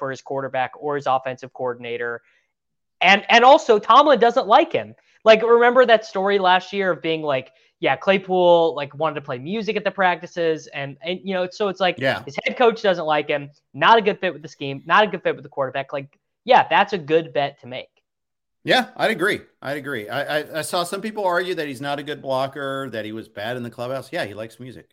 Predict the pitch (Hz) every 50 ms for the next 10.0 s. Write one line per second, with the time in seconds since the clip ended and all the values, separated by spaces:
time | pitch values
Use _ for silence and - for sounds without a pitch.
0 | _ 117 117 123 139 156 156 143 - - _ _ _ - 226 233 185 262 294 294
1 | 220 - - 254 247 233 226 233 214 196 185 175 170 165 165 - 147 139 165 -
2 | 185 180 180 170 175 180 170 170 170 165 156 147 135 - 147 135 123 - _ -
3 | 131 135 131 131 127 120 117 - 113 95 - - _ _ _ - 139 160 143 120
4 | 156 165 170 160 151 131 120 - - 90 101 123 143 151 151 147 147 - - 147
5 | 143 143 143 131 131 123 110 110 127 117 113 113 - - - 151 143 113 90 87
6 | 107 _ _ _ _ _ _ _ _ _ _ _ _ - 143 139 139 139 - _
7 | _ _ _ _ _ _ _ _ _ _ _ _ 147 175 170 180 196 - 180 -
8 | _ _ _ _ _ - 160 170 170 160 165 170 175 180 170 170 165 - 151 156
9 | 160 160 160 156 151 151 139 131 - _ _ _ _ - - - 156 160 160 160